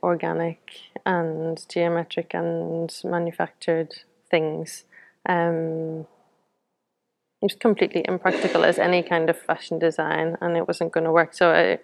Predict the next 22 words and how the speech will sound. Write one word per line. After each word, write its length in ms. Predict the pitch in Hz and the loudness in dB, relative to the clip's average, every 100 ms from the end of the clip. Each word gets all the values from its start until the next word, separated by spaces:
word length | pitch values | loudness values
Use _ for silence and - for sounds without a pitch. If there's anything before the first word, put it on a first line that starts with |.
| - | -2
I 80 | |
kind 220 | 180 180 170 | 0 0 0
of 80 | 160 _ _ _ _ - | -2 _ _ _ _ -2
realised, 600 | 170 165 165 170 - - | 2 4 4 0 -4 -10
actually, 520 | - - - 160 160 160 - | -12 -10 0 0 0 -4 -6
it's 160 | 170 | -6
sculpture. 600 | - - 165 - 156 156 - - - - - | -4 -4 -4 -4 -4 -4 -6 -10 -8 -10 -12
So 140 | - 170 | 2 4
whenever 260 | 170 170 170 | 6 4 6
I 140 | 165 | 6
went 320 | 165 170 165 | 6 2 -2
to 920 | - 165 160 156 156 156 160 160 160 156 _ _ _ _ - | 2 4 6 4 2 2 2 0 -2 -4 _ _ _ _ 0
the 280 | 165 165 156 | 0 0 -4
degree 520 | 165 - 165 165 165 - | -4 0 0 0 -4 -4
at 120 | 180 | -2
university, 640 | 180 170 160 165 170 165 | 0 0 -2 -4 -4 -2
I 120 | 160 | 0
just 220 | 160 165 - | -2 -4 -4
did 140 | 170 | -4
a 40 | |
sculpture 520 | 175 - 170 - - 170 | -6 -4 -6 -6 -8 -6
degree. 440 | 175 - 165 160 | -6 -6 -6 -8